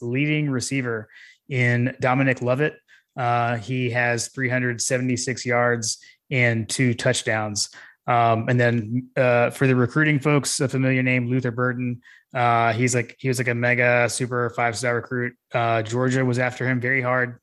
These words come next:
He ended up, he chose, you know, Missouri over Georgia, among others. Um,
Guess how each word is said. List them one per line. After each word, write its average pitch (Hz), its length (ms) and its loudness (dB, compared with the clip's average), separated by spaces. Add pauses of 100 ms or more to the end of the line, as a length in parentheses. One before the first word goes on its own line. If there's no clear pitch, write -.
He 127 100 -8
ended 123 180 -2
up, 120 120 -4
he 127 100 -4
chose, 120 540 0
you 139 160 -2
know, 113 120 0
Missouri 117 440 0
over 117 140 0
Georgia, 120 380 0
among 117 300 -2
others. 131 440 0 (500)
Um, 113 520 2